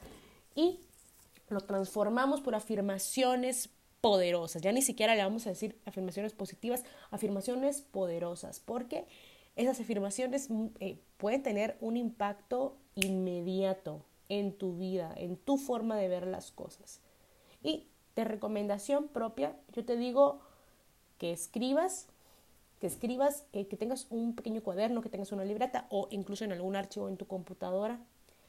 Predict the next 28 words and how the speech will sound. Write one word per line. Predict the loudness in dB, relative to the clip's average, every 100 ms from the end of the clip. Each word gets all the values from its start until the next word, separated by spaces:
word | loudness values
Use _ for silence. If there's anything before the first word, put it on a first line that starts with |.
| _ -20 -20 0
Cada | 4 6
vez |
que | 4
tú | 2 4
identifiques | 2 2 -4 -6 -6
una | -2 -2 -2
creencia | -2 -2 -4 -6 -8 -6
negativa, | -4 -4 -4 -4 -4 -4 -8 _ _ -2
una | -2 0
creencia | -2 -2 -4 -4
limitante, | -2 -2 -2 -2 -4 -2 -6 -8 -14 _ _ _ _ _ _ _ -20
escríbela. | -2 0 2 0 -8 _
Escríbela | -12 -4 0 2
en | 0
tu | -2
computadora | -2 -2 -2 2 2 2
y | 0
transfórmala | 0 0 0 -2 -2 0 2 2
en | 0
una | 0 -2
afirmación | -2 -2 -2 -4 -6 -6 -8 _ _ _ _ _ _ _ _ _ _
Y | -2 0
repite | -2 -4 -8 -8
tu, | -6 -6 -6
y | -8
repite | -4 -4 -4 -6
tus | -6 -6
afirmaciones | -4 -4 -4 -6 -4 -4 -4 -8